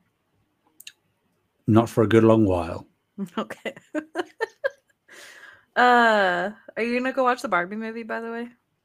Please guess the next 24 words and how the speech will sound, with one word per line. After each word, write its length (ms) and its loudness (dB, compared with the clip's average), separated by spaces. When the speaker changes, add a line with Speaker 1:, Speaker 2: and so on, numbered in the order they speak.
Speaker 1:
No. 600 -4
Speaker 2:
Lame. 800 -10
<laughs> 60 -20
Speaker 1:
No. 440 -4
Unless 280 8
it 80 6
gets, 400 6
like, 420 -2
really 460 2
good 220 0
reviews, 580 0
which 380 -10
I 240 -6
just 320 -8
don't 340 -4
see 380 0
happening. 580 2
Um, 760 -2
I 60 -2
think 220 4
a, 80 -6
a 200 -6
very 260 6
specific 800 -2